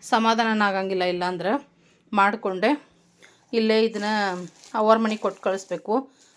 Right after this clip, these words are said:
ಅಪ್ಪಾಜಿಗೆ ಅವಲಕ್ಕಿ ಅಂದ್ರೆ ಭಾಳ ಇಷ್ಟ. So ಒಂದಿಷ್ಟು ಅವಲಕ್ಕಿ ಎತ್ತಿಟ್ಟೀನಿ. ಹಾಗೇನ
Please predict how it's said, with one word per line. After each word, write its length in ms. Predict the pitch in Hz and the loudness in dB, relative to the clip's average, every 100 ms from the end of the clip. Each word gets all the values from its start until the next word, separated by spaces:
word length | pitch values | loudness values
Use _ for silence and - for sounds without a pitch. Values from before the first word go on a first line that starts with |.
| - | -4
ಅಪ್ಪಾಜಿಗೆ 520 | 214 220 226 226 226 | -2 0 0 0 2
ಅವಲಕ್ಕಿ 400 | 226 208 214 214 | 2 2 0 -4
ಅಂದ್ರೆ 200 | 214 214 | -4 -4
ಭಾಳ 280 | 196 190 202 | -4 -2 0
ಇಷ್ಟ. 300 | 190 190 - 202 208 269 _ _ _ - | -2 -6 -2 0 0 -4 _ _ _ -8
So 60 | 214 | -6
ಒಂದಿಷ್ಟು 420 | 196 196 208 226 | -2 -4 -2 -2
ಅವಲಕ್ಕಿ 300 | 196 208 226 | -2 -4 -4
ಎತ್ತಿಟ್ಟೀನಿ. 720 | 208 214 202 196 185 294 302 _ _ _ _ | -4 -6 -6 -6 -2 -2 -4 _ _ _ _
ಹಾಗೇನ 400 | 220 196 208 | -2 -2 0